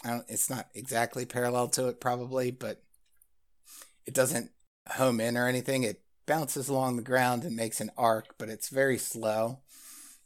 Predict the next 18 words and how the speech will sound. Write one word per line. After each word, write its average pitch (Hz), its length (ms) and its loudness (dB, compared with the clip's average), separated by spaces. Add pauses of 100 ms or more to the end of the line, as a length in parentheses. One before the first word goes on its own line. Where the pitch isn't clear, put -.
(140)
and 120 120 -2
it's 113 100 0
hard 131 200 4
to 120 40 -4
read 117 200 0
the 110 60 -2
exact 107 480 -6
arc, 107 340 0 (340)
uh, 107 220 -8
just - 260 -12
because 120 280 -10
of 104 100 -10
the, 104 280 -6 (500)
um, 110 320 -10 (840)
lack 131 240 4
of 117 80 -2
interpolation, 117 920 0 (1120)
uh, 104 240 -2